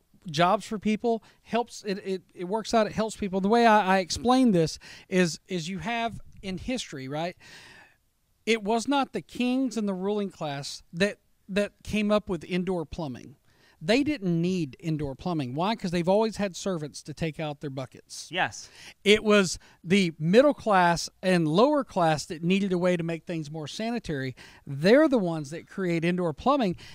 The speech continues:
Speaker 1: and it's innovation that actually, through things like that, it actually provides a better service to the lower class and middle class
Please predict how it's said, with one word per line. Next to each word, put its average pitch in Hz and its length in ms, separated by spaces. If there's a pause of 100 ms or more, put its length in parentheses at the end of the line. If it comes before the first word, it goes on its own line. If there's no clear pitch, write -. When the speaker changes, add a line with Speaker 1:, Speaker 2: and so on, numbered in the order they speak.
Speaker 1:
and 196 120
it's - 220
innovation 247 720 (240)
that 196 140
actually, 190 540 (380)
through 214 160
things 220 280
like 190 180
that, 220 220
it 196 140
actually 202 320
provides 175 420
a 165 60
better 180 320
service 190 480
to - 140
the 151 120
lower 190 300
class 214 340
and 175 120
middle 233 180
class 151 420